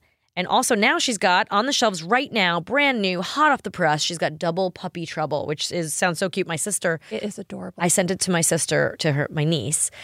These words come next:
Speaker 1: and my sister's a math teacher, and my niece is five, and my niece is brilliant already, but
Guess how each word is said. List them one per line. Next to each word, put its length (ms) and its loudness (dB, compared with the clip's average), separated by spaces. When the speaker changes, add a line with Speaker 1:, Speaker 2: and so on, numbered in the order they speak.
Speaker 1:
and 140 2
my 80 4
sister's 280 2
a 40 2
math 160 2
teacher, 240 -2
and 80 2
my 100 2
niece 220 0
is 120 0
five, 520 2
and 100 -2
my 80 4
niece 240 2
is 80 -4
brilliant 420 -2
already, 420 0
but 300 2